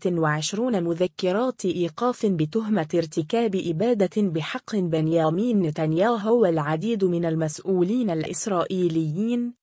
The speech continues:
بيّنهم وزير دفاع الاحتلال إسرائيل كاتس ووزير الأمن القومي تمار بن غفير.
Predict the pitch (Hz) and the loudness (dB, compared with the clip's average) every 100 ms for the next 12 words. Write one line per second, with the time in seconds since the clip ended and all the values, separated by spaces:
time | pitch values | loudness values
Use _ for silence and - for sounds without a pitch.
0 | _ 190 196 202 254 302 240 226 220 175 | _ 0 2 2 2 0 0 -2 0 2
1 | 165 214 247 170 151 151 233 226 185 160 | 2 2 2 2 0 -2 -2 0 0 -2
2 | 151 - 170 220 233 180 170 151 180 170 | -4 -2 0 2 0 0 0 -2 -2 -2
3 | 175 196 180 156 233 240 - 214 170 156 | -2 0 -2 -2 -2 -2 -4 -2 2 2
4 | 160 233 254 165 214 247 214 151 151 160 | 2 2 2 2 0 0 0 -2 -2 -2
5 | 160 226 233 180 170 196 240 233 220 214 | 0 0 0 0 0 0 0 0 0 0
6 | 196 196 202 294 180 139 | 2 0 0 -2 -2 -4